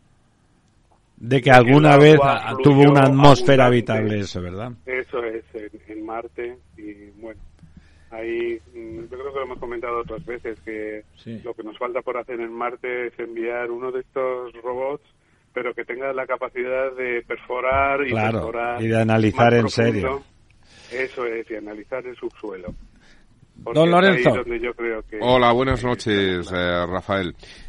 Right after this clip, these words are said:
Speaker 4: Yo, si me
Speaker 2: Hola,
Speaker 4: vas,
Speaker 2: buenas noches.
Speaker 4: si me vas a permitir, voy a ser un poco más, más prosaico. Eh,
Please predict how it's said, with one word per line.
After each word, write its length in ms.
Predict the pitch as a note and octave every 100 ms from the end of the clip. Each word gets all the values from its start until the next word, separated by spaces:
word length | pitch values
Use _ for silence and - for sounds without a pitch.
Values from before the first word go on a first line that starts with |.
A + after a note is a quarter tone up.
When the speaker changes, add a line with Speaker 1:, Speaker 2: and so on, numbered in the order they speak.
| -
Speaker 4:
Yo, 240 | C3 F3 F#3+
si 140 | C#3
me 60 | D#3+
Speaker 2:
Hola, 80 | C#3+
Speaker 4:
vas, 120 | B2+
Speaker 2:
buenas 260 | C3+ C3+ B2+
noches. 380 | C#3+ C3+ A2
Speaker 4:
si 120 | - A2+
me 80 | B2+
vas 140 | C#3+
a 60 | C#3+
permitir, 380 | C3+ B2 A#2+ A#2+
voy 140 | A#2
a 60 | G#2+
ser 180 | G#2+
un 120 | G2+ F#2
poco 220 | F2+ F#2
más, 480 | F2+ F2+ E2+ - -
más 320 | - F2 F2 -
prosaico. 720 | D#2+ D2+ - D2+ C2+ C2+ B1+ - - - F2+
Eh, 640 | F#2 F2+ F2+ F2+ F2+ F2